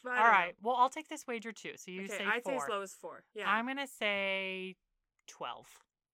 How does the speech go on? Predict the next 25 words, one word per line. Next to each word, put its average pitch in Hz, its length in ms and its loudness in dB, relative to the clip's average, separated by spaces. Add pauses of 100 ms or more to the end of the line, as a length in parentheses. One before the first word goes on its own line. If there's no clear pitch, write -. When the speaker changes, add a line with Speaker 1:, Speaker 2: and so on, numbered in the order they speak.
(120)
Speaker 1:
Okay. 202 200 -12
Speaker 2:
I'm 185 60 -10
gonna 208 120 -8
say - 80 -16
it's 208 80 -12
gonna 214 80 -10
be 185 60 -10
halfway. 156 440 -4
I'm 202 140 -4
assuming 185 420 -8
that's 156 200 -10
halfway-ish 143 720 -6
through 151 160 -18
the 131 100 -16
book. 120 240 -14
Speaker 1:
Probably. 170 480 -4
Usually 180 280 -10
Speaker 2:
Yeah. - 20 -8
Speaker 1:
they 190 60 -6
have, 180 100 -12
like, 165 140 -12
twenty-something 165 680 -16
Speaker 2:
Yeah. 147 120 -6
Speaker 1:
chapters. - 340 -16 (480)
Okay. 285 260 -6